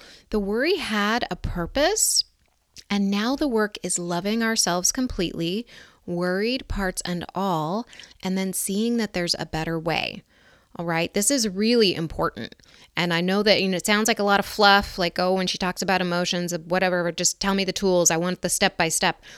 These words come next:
But I'm telling you, like, that's why my clients see the most amazing results, is because I help them get in touch with themselves and how they feel. Okay? Like, the feeling is there for a reason.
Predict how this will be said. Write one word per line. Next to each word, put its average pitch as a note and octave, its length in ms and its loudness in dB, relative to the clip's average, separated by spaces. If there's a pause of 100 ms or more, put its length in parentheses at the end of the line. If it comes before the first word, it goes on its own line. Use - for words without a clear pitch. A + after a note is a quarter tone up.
(200)
But - 140 -14
I'm A3 120 -2
telling A3+ 440 0
you, E3+ 300 -4
like, D#3 200 -8
that's F3+ 280 0
why B3+ 80 0
my G3+ 160 0
clients F3+ 520 -4
see F3+ 120 -2
the E3+ 100 -4
most E3 300 -2
amazing E3 600 -4
results, D#3+ 560 -4
is E3 120 -8
because F3 760 -4 (340)
I E3+ 60 2
help E3 340 -8
them F#3+ 200 -4
get E3 280 -4
in D#3+ 120 -8
touch - 340 -8
with E3+ 160 -8
themselves D#3 800 -4
and D#3+ 160 -8
how E3 280 -6
they D#3+ 260 -4 (160)
feel. E3 560 -4 (420)
Okay? D#3+ 340 -4 (280)
Like, - 220 -12
the E3+ 160 -6
feeling A3+ 580 2
is A#3 180 2
there F3 260 0
for E3+ 380 -4
a E3+ 200 -2
reason. F3 640 -2